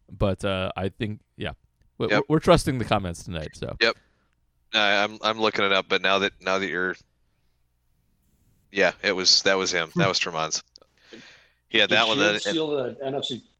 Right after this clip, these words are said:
Speaker 4: Did Shields seal the N F C championship? Is that what that one was?
Speaker 1: He had one big one.
Speaker 2: Oh, you know what? That could be, that could be what I'm thinking of. Yes, that's it. You're right. That was the one I was thinking of.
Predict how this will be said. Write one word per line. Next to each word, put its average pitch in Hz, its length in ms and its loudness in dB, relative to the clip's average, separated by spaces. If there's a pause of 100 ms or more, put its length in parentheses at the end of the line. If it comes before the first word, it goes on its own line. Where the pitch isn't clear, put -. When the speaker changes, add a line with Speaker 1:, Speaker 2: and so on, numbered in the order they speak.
(420)
Speaker 4:
Did 104 160 -10
Shields 143 480 -8 (160)
seal 123 380 -10
the 120 160 -8
N 117 120 -10
F 113 100 -14
C 107 100 -14
championship? 113 580 -10
Is 92 100 -18
that 101 120 -8
what 117 140 -12
that 131 120 -10
one 127 140 -12
was? 139 80 -10
Speaker 1:
He 185 60 -4
had 269 100 -4
one 113 200 2
big 113 80 4
one. 113 100 6
Speaker 2:
Oh, 110 1040 2
you - 240 -20
know 110 140 -6
what? 107 240 -2 (100)
That 101 260 0 (140)
could 85 240 -6
be, 82 360 -2 (880)
that 90 200 -4
could - 100 -10
be 87 100 -6
what 82 140 -8
I'm 82 100 -12
thinking 82 320 -8
of. 82 280 -8 (1900)
Yes, 101 400 4
that's 107 360 4
it. 85 140 2 (180)
You're 90 140 -6
right. 82 200 0 (920)
That 104 160 2
was 95 120 -2
the 98 60 -4
one 92 140 -2
I 87 40 0
was 85 160 -4
thinking 80 240 -6
of. 76 240 -14